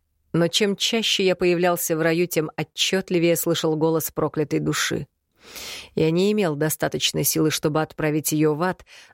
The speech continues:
но сумел облегчить груз, узнав, что её гложет. Так я узнал про смерть Дэвида. «Ты узнал об этом после моего рождения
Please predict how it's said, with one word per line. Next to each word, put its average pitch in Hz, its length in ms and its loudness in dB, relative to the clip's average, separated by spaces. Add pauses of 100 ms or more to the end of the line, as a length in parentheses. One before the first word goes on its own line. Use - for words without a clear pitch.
(120)
но 165 220 2
сумел 170 500 0
облегчить 160 720 0
груз, 165 460 -2 (320)
узнав, 156 520 0
что - 200 -2
её 139 260 0
гложет. 143 580 -6 (720)
Так 151 440 -2
я 180 220 2
узнал 139 360 -4
про 147 160 -4
смерть 139 480 -2
Дэвида. 143 600 -4 (1400)
«Ты 190 120 2
узнал 170 380 2
об 165 120 0
этом 170 280 0
после 220 400 0
моего 151 300 2
рождения 147 760 0